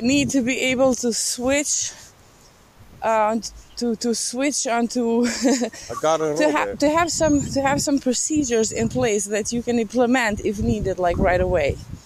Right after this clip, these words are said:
Speaker 1: Having, having a gowning area, which means people take off their outside clothes and they put the inside clothes on,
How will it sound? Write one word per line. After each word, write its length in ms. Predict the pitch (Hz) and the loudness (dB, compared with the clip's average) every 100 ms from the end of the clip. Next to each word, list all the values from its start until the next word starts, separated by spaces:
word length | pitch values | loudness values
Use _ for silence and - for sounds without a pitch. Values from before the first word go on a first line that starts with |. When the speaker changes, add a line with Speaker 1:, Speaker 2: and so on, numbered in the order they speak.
| - - - - - - | -20 -20 -20 -20 -20 -4
Speaker 1:
Having, 680 | 254 262 277 339 339 349 294 - - - - | 0 2 2 2 4 4 2 -6 -16 -18 -18
having 420 | - 262 269 285 | -4 -2 2 2
a 80 | 226 | 0
gowning 640 | 196 240 262 302 320 302 - | 0 0 4 4 6 4 2
area, 680 | 269 220 175 143 127 165 - - - - - - - - | 2 4 4 2 0 -4 -8 -20 -20 -20 -20 -20 -20 -4
which 200 | 233 240 | -2 0
means 380 | 269 262 240 - | 2 2 0 0
people 400 | 285 269 254 - | 0 2 2 2
take 200 | 269 269 | 2 2
off 200 | 254 254 | 2 2
their 220 | 220 208 | 2 4
outside 360 | 214 226 247 240 | 4 2 -2 -2
clothes 440 | 269 247 190 180 | 0 2 2 2
and 140 | 208 202 | 0 2
they 120 | 202 | 0
put 280 | - 262 - | 0 -2 -2
the 140 | 220 | -2
inside 360 | 254 269 254 - | 0 0 0 0
clothes 360 | 262 254 247 - | 2 4 4 4
on, 340 | 202 151 160 | 2 2 -2